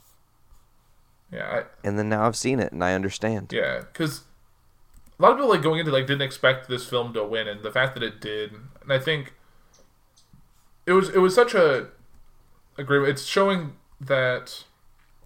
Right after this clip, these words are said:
Speaker 1: I know as much as people say, like, the, uh, Hollywood is very elitist and all that, the fact that they chose essentially, like, an underdog, a movie that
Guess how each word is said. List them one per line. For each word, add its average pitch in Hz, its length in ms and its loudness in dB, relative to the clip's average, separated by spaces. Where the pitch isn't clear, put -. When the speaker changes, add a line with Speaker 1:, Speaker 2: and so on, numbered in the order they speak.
Speaker 1:
I 185 80 4
know 214 80 6
as 190 100 4
much 170 120 6
as - 80 -6
people 147 220 -4
say, 123 220 -2
like, 117 360 -4
the, 110 340 -4
uh, 104 500 -4
Hollywood 135 360 2
is 123 100 -4
very 127 200 2
elitist 123 540 -6
and - 40 -8
all 123 180 0
that, 123 140 -8
the 135 120 -2
fact 214 300 0
that 147 160 -4
they 143 520 -2
chose 180 240 4
essentially, 170 540 0
like, 131 40 -6
an 135 80 -2
underdog, 127 380 2
a 120 40 -4
movie 143 300 -2
that 131 340 2